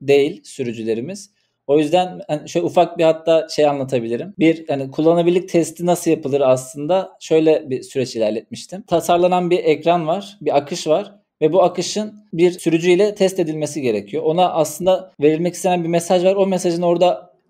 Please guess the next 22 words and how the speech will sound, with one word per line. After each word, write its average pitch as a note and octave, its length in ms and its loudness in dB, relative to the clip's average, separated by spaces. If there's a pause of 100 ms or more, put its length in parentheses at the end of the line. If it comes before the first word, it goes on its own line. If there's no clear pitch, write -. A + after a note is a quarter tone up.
(220)
alınıp D#3 320 0
alınmadığı, D3 520 2
o D3+ 120 6
akışın E3 480 -2
n-, F3 120 -8
nasıl E3+ 280 0
olduğunu D#3 360 2
anlatmamız A#2+ 520 -2
gerekiyor. G2+ 420 -2
Yani A2+ 100 -4
böyle B2 320 -2 (200)
high D#3 180 4
level D3+ 300 2
bir D3 340 0
kullanılabilik D3 540 -2
testi D3+ 340 -6
değil. F#3+ 240 -6 (360)
Ve E3+ 100 2
ben G3 200 2
bunu A3 400 -2
şoföre F#3 440 2
WhatsApp'tan F#3 920 0